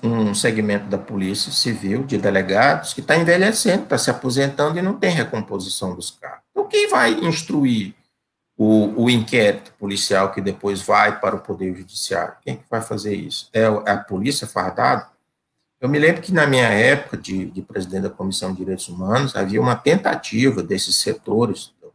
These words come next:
Polícia Militar, principalmente entre oficiais,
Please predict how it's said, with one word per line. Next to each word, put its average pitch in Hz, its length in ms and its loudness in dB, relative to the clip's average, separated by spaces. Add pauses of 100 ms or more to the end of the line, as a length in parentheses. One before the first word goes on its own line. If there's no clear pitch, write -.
Polícia 87 300 -10
Militar, 87 440 -6
principalmente 98 560 -2
entre 104 200 -2
oficiais, - 920 -2